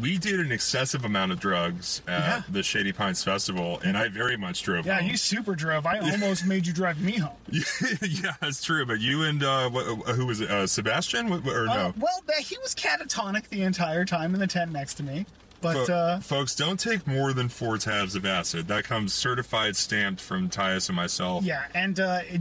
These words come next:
Speaker 2: if you have acid, don't leave it baking in your car, uh,
Speaker 1: Mm.
Speaker 2: apparently, because that, that'll fuck you up.
Speaker 1: It'll just hyperactivate it, yeah.
Speaker 2: Yeah,
Speaker 1: It just,
Speaker 2: apparently.
Speaker 1: yeah.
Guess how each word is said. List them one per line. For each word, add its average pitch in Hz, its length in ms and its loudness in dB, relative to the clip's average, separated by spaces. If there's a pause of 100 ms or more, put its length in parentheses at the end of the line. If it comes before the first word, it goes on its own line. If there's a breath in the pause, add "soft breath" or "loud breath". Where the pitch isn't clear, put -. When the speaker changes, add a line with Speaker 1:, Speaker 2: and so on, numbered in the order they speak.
(140)
Speaker 2:
if 208 160 -2
you 220 120 0
have 226 260 2
acid, 285 340 0
don't 349 280 0
leave 214 180 2
it 151 300 -4
baking 175 340 2
in 175 160 4
your 151 140 0
car, 160 680 0
uh, - 40 -4
Speaker 1:
Mm. 113 520 0
Speaker 2:
apparently, 180 540 0
because 160 240 -2
that, 165 380 2
that'll 175 240 0
fuck 139 280 -4
you 139 120 -2
up. 139 260 0
Speaker 1:
It'll 117 140 0
just 110 180 0
hyperactivate 95 720 0
it, 82 140 -4
yeah. 92 340 2 (100)
Speaker 2:
Yeah, 90 80 0
Speaker 1:
It 90 40 2
just, 85 180 0
Speaker 2:
apparently. - 400 0
Speaker 1:
yeah. 87 200 0